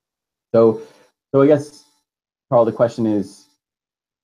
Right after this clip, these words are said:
what does this tell you about Kerber's clay court season? I mean, she's, she's going into this tournament in Stuttgart defending her title,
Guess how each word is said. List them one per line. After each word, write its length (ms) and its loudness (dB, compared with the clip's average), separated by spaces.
what 220 -4
does 100 -2
this 180 -6
tell 280 -6
you 360 -4
about 320 -4
Kerber's 340 -8
clay 280 -8
court 300 -10
season? 400 -16
I 40 -20
mean, 120 -12
she's, 220 -8
she's 160 -8
going 340 -2
into 220 -2
this 180 -6
tournament 360 -4
in 60 -20
Stuttgart 380 -4
defending 280 -4
her 60 -4
title, 460 -2